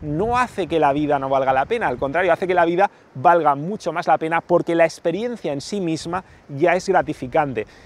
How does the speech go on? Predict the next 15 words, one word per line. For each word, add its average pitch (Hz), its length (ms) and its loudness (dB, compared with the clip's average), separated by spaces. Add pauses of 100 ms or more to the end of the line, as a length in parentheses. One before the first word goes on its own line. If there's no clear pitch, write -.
(100)
independientemente 240 880 0
de - 100 2
que 180 80 2
luego 180 180 2
te 185 80 0
acerques 175 420 -4
más 165 260 -4
o 151 60 -6
menos 147 440 -8
a 156 160 0
esa 170 240 -4
excelencia 151 760 -2
que 131 100 -4
tanto 117 380 -4
anhelas. 98 500 -10